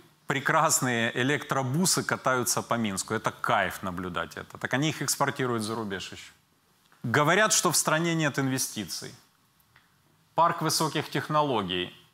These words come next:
Основатели парка — компании с шестидесяти семи стран мира.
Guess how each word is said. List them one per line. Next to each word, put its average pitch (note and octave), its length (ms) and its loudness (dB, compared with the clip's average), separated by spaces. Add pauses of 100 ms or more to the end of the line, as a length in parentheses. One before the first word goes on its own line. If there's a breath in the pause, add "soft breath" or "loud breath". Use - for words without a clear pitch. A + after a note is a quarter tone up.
Основатели D#3 640 2
парка — F3 500 0
компании C#3 760 0 (260)
с - 220 -4
шестидесяти D3 640 -2
семи D#3 460 -2 (180)
стран C3+ 520 2
мира. A2+ 420 0